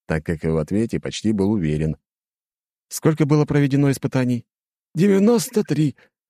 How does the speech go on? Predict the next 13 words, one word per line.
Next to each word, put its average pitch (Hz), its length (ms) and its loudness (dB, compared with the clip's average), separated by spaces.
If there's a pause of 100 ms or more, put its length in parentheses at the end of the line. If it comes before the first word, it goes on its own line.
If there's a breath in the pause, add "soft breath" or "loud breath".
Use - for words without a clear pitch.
Не 196 160 2
проверяли 196 460 2
только 185 400 0
на 196 140 0
детях». 143 460 -4 (800)
Если 82 420 -2
у 90 100 0
Лизы 90 340 0
и 85 40 -2
Балконского 87 720 -2
вдруг 82 300 -4
закралась 82 540 -4
мысль 87 500 -2